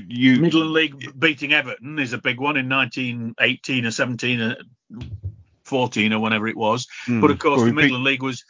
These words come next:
Speaker 2: technically immediately below, uh, the Football League at that time, wasn't it?
Speaker 1: It was, but it was some way below the Football League, and that's what makes it slightly difficult. You know, they, the Southern League was more powerful than the Midland League, so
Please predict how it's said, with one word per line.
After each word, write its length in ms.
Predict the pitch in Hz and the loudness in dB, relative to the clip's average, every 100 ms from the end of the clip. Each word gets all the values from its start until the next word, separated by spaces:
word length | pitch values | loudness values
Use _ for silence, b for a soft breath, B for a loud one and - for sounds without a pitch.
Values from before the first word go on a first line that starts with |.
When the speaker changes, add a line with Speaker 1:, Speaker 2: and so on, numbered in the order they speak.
| - | 0
Speaker 2:
technically 600 | 214 214 127 127 117 147 - | 0 2 -4 -8 -8 -8 -6
immediately 520 | 131 139 135 135 127 | 0 0 0 -4 -4
below, 560 | 131 135 135 135 131 135 | -2 0 0 0 -4 -2
uh, 320 | 135 135 131 | -2 -2 -4
the 100 | 123 | -4
Football 300 | 208 202 90 | -4 -4 -8
League 160 | 87 | -8
at 80 | 87 | -10
that 140 | 80 - | -10 -4
time, 180 | 98 113 | -2 -2
wasn't 240 | 127 139 | 0 8
it? 40 | |
Speaker 1:
It 120 | 143 139 | 8 8
was, 640 | 135 156 143 95 101 107 | 2 8 8 8 0 2
but 140 | 123 | 2
it 80 | 117 | 2
was 120 | 117 | 0
some 280 | - 139 120 | 2 4 6
way 200 | 127 104 | 6 4
below 260 | 85 85 82 | 2 -6 -6
the 100 | 95 | -6
Football 340 | 113 76 87 | -4 -4 -6
League, 220 | 85 92 | -2 0
and 100 | 104 | 2
that's 160 | 113 107 | 2 2
what 140 | 110 | 0
makes 280 | 110 107 - | 0 -2 -4
it 120 | - | -6
slightly 420 | - 127 113 - 87 | -4 2 0 0 -6
difficult. 480 | 104 104 98 92 | -6 -6 -6 -4
You 80 | 117 | -2
know, 140 | 98 98 | -2 2
they, 180 | 107 98 B B | 0 -2 B B
the 80 | - | -6
Southern 440 | - 127 117 104 95 | 0 2 2 2 0
League 280 | 90 90 | -2 -4
was 140 | 92 85 | -8 -6
more 180 | 98 95 | -6 -4
powerful 460 | - 98 92 98 | -2 -2 -2 -4
than 100 | 92 | -4
the 80 | 92 | -2
Midland 400 | 95 98 82 80 | 0 0 -2 -8
League, 300 | 82 82 80 | -10 -12 -10
so 260 | - 92 | -4 -4